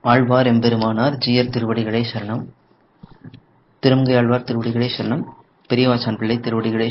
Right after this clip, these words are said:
சரணம். பெரிய திருமொழியிலே இரண்டாம் பத்து, எட்டாம் பதிகம்.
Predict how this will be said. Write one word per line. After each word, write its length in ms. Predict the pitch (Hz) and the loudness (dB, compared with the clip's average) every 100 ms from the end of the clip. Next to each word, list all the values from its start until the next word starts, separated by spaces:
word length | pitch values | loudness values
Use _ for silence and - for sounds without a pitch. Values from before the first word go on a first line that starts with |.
| - | -4
சரணம். 360 | 107 107 135 - - 117 _ - _ _ _ - _ _ _ _ _ _ _ _ _ _ _ _ | -6 -4 -6 -10 -20 -20 _ -20 _ _ _ -20 _ _ _ _ _ _ _ _ _ _ _ _
பெரிய 220 | 131 147 | 4 4
திருமொழியிலே 680 | 147 135 120 120 117 156 - - - _ _ - - - _ - | 4 2 2 4 2 0 -2 -16 -20 _ _ -20 -20 -20 _ -2
இரண்டாம் 400 | 120 123 131 131 | 2 4 2 0
பத்து, 280 | 117 - 185 | -4 0 0
எட்டாம் 380 | 107 - 123 117 | 2 0 0 0
பதிகம். 480 | 110 107 120 117 | -2 -2 -4 -6